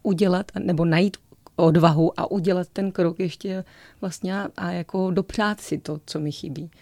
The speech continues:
A pak vlastně ta nespokojenost jako může zmizet.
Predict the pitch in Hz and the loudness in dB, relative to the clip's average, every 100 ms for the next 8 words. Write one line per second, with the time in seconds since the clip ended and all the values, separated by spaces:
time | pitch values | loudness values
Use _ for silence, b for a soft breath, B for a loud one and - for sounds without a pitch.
0 | B B B 175 202 196 185 196 202 185 | B B B -6 -2 -2 -2 -2 -2 -2
1 | - 185 202 185 175 190 - 196 190 190 | -6 -4 -2 -2 -2 -6 -4 -2 -2 -2
2 | 175 165 135 - | -2 -2 -4 -12